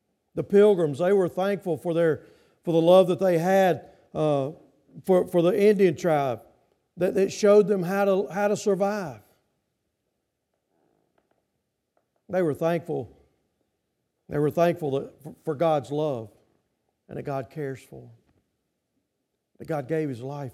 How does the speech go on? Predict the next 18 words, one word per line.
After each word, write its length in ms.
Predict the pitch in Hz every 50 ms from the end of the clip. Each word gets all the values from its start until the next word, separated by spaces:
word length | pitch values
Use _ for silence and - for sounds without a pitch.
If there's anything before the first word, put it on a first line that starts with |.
| _
for 220 | - 120 113 113 110
them. 120 | 107 110 _ _ _ _ _ _ _ _ _ _ _ _ _ _ _ _ _ _ _ _ _ _ _ _ _ _ _ _ _ _ _ _ _ _ _ _ _ _ _ _ _ _ _ _ _ _ _ _ _ _ _ _ _ _ _ _ _ _ _
We're 80 | - -
thankful 460 | - 160 151 160 151 151 151 135 123
for 240 | - - 147 139 131
the, 180 | 127 127 104 - _ _ _ _ _ _
for 100 | - 151
the 100 | 139 123
friends 580 | - - 160 175 170 165 151 139 131 110 - -
that 180 | 147 143 -
we 160 | - 135 127
have, 380 | 123 131 139 139 127 113 110 107 - _ _ _ _ _ _ _ _ _ _ _ _ -
especially 520 | 131 - - 156 156 139 - - 135 131
those 240 | 135 139 135 127 131
we 140 | 131 123 123
have 200 | 135 131 127 117
in 120 | 113 104
Christ. 440 | - - 147 143 131 127 123 113